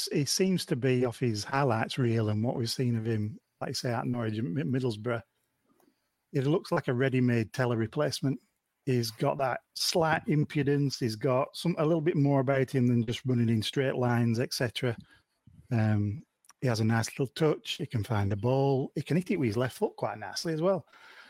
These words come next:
to all extents and purposes. And he also seems a very nice lad. That interview with, you know, his, his initial interview, he seemed a very level-headed,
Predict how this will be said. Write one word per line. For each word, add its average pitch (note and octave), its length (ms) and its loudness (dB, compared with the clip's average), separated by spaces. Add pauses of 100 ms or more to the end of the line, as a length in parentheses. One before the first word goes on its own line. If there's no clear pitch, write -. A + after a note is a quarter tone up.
(420)
to C#3+ 100 -2
all B2 120 2
extents C#3 340 -4
and A#2+ 100 0
purposes. C3+ 460 -2
And F3 100 2
he F3 80 6
also F#3+ 300 4
seems D#3+ 320 0
a C#3+ 60 2
very D3+ 200 4
nice C#3+ 300 4
lad. C#3 460 2
That D#3+ 180 2
interview C3 720 2 (440)
with, A#2+ 520 2 (300)
you A#2 140 0
know, G2+ 260 -2
his, A2+ 320 -4
his B2 380 -8 (100)
initial A2+ 360 0
interview, G#2 460 0 (440)
he A#2+ 100 -2
seemed A2+ 440 2
a A2 40 -2
very A2+ 340 2
level-headed, A2+ 1160 0